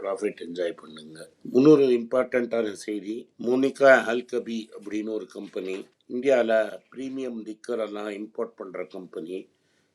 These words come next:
எழுபத்தி ரெண்டு பர்சன்ட் மார்க்கெட் ஷேர் வச்சிருக்காங்க. ரெமி மார்டின் அப்படிங்கிற பெரிய லிக்கர் பிராண்ட்லாம் அவங்க தான் பண்றாங்க. அவங்களோட ஐ பி ஓ வருது. அந்த ஐ பி ஓ வந்து எஸ் எம் இ ஐ பி ஓ, small and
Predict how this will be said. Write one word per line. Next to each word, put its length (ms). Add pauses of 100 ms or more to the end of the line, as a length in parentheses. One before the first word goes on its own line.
(140)
எழுபத்தி 460
ரெண்டு 260
பர்சன்ட் 420
மார்க்கெட் 400
ஷேர் 220
வச்சிருக்காங்க. 560 (360)
ரெமி 240 (120)
மார்டின் 420 (160)
அப்படிங்கிற 420 (160)
பெரிய 260 (100)
லிக்கர் 360
பிராண்ட்லாம் 400
அவங்க 240
தான் 320 (160)
பண்றாங்க. 440 (680)
அவங்களோட 320 (160)
ஐ 20 (140)
பி 80 (100)
ஓ 20 (140)
வருது. 380 (440)
அந்த 120 (160)
ஐ 20 (140)
பி 100 (140)
ஓ 20 (220)
வந்து 280 (920)
எஸ் 220
எம் 200
இ 20 (140)
ஐ 60 (120)
பி 120 (160)
ஓ, 20 (600)
small 360
and 100